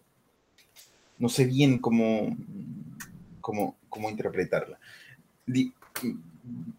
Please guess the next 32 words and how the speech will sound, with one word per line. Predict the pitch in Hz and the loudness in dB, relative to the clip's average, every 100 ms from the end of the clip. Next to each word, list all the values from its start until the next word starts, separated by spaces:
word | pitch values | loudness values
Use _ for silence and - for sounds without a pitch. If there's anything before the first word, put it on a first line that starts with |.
| - | -4
digamos, | 117 123 120 | 6 6 6
lo | 117 | 4
primero | 120 143 | 6 8
que | 143 | 8
debería | 120 110 127 | 8 8 6
decir | 123 127 | 6 2
de | 127 | 2
repente | 113 123 127 | 2 2 -2
es | - | 0
que | 127 117 117 - | 2 2 0 -8
he | - | 0
disfrutado | 143 143 135 135 | 2 4 10 10
la | 131 | 10
película, | 117 117 117 113 | 6 2 2 2
quizá | - 110 127 120 | 0 -2 0 2
porque | 117 - 95 | 0 -4 -4
estaba | - 110 107 | 6 6 6
con | 101 104 101 - - - - _ - - _ _ - - _ - - | 2 -4 -6 -10 -14 -20 -20 _ -20 -20 _ _ -4 -4 _ -8 -6
un | 87 | -2
par | - 101 | 4 4
de | 101 | 4
chelas, | - 123 123 110 101 117 | 4 4 6 6 4 2
¿no? | 123 - | -8 -8
Este, | 101 - - - 95 - - _ _ _ - - _ _ _ _ _ - | -12 -12 -12 -14 -14 -14 -20 _ _ _ -18 -18 _ _ _ _ _ -20
y | 110 104 | -14 -6
digamos | 104 101 110 | 4 4 4
que | - | 0
estaba | - 113 | 2 4
con | 120 | 4
una | 107 107 | 0 -2
actitud | 107 95 101 98 | -4 -4 -2 0
de, | 98 98 - - | 0 -2 -6 -8